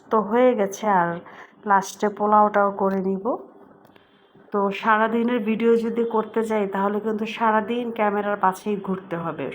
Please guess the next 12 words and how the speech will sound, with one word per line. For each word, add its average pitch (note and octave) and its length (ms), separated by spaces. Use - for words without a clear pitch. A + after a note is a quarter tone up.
সংসারের G#3 560
অন্য G#3+ 200
কাজ A3+ 200
কিন্তু A3+ 260
আর G#3+ 100
করা G#3 320
যাবে E3 340
না, - 140
যার G#3 240
জন্য G#3+ 240
অল্প A#3 220
অল্প D4 220